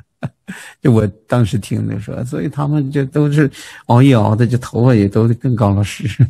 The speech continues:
<laughs> 不出家也现出家相了。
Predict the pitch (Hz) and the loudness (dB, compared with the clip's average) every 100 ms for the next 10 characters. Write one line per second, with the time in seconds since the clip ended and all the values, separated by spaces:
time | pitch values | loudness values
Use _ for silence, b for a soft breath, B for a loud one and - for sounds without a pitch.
0 | - - - - - 180 - 120 123 107 | 0 -16 -16 -14 -2 -2 4 4 4 2
1 | - 110 - 123 104 101 117 107 110 127 | 2 0 2 2 2 0 0 0 0 2
2 | 127 | 4